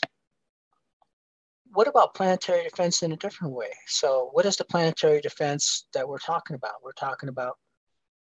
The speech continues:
how do you take care of the oceans, your, your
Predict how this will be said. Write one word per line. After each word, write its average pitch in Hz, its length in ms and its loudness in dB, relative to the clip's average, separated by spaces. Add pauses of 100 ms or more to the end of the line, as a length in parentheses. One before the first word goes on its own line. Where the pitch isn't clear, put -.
(380)
how 156 420 4
do 147 100 -2
you - 100 -2
take - 180 -6
care 147 200 -2
of - 80 -10
the - 160 -8
oceans, 131 580 -4
your, 127 140 -6 (100)
your 135 160 -8